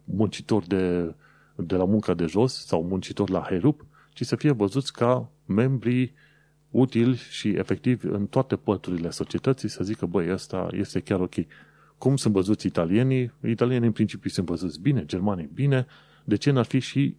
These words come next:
românii văzuți bine? Dar asta înseamnă că, bineînțeles, trebuie să transmitem mai multe exemple pozitive în public, inclusiv în zona de public britanic,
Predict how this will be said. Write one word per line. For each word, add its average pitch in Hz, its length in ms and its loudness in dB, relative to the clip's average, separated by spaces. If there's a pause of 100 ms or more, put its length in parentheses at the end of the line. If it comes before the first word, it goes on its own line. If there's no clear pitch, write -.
românii 110 480 2
văzuți 82 360 -2
bine? 80 300 -4 (360)
Dar 101 240 2
asta 110 340 0
înseamnă 117 320 0
că, 113 340 0 (320)
bineînțeles, 107 600 0
trebuie 101 260 0
să 101 140 0
transmitem 95 460 -2
mai 90 120 0
multe 101 240 0
exemple 85 360 -4
pozitive 80 640 -4
în 87 420 -4 (240)
public, 101 540 0 (580)
inclusiv 104 480 0
în 90 80 -2
zona 85 240 -4
de 80 100 -6
public 85 360 -4
britanic, 107 420 0